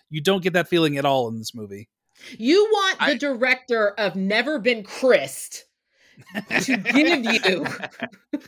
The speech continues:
Speaker 2: to
Speaker 1: This,
Speaker 2: give
Speaker 1: that
Speaker 2: you
Speaker 1: nuance.
Speaker 2: that nuance and draw that from talent who've
Speaker 1: Yes.
Speaker 2: been in the
Speaker 3: I had
Speaker 2: business long enough. E-, some, e-, some of, both of them have been in either Oscar adjacent or nominated films. Some,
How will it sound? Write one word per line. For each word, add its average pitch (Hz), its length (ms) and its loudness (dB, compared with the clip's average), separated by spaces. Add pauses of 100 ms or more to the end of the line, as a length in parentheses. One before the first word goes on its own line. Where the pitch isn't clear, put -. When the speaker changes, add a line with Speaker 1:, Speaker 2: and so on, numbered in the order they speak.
(300)
Speaker 2:
to 320 160 6
Speaker 1:
This, - 120 -4
Speaker 2:
give 427 280 12
Speaker 1:
that - 160 4
Speaker 2:
you 359 220 6
Speaker 1:
nuance. 285 340 2 (800)
Speaker 2:
that 311 200 6
nuance 285 760 2
and 269 220 4
draw 285 400 6
that 277 320 0
from 247 240 2
talent 302 640 2 (680)
who've - 140 8
Speaker 1:
Yes. 330 200 6
Speaker 2:
been 339 120 2
in 370 40 -4
the - 60 -2
Speaker 3:
I - 100 2
had 311 160 2
Speaker 2:
business - 220 -2
long 285 360 -2
enough. 254 480 2
E-, 277 160 -2
some, 359 200 0 (240)
e-, 240 80 0 (120)
some 349 180 -2 (100)
of, 226 80 -10 (320)
both 523 200 4
of 339 60 -8
them 302 100 -4
have 262 140 0
been 285 160 -2
in 262 180 -2
either 277 360 0
Oscar 294 440 -6
adjacent 233 560 -4
or 339 240 2
nominated 190 560 -2
films. 156 540 -2 (520)
Some, 403 220 -4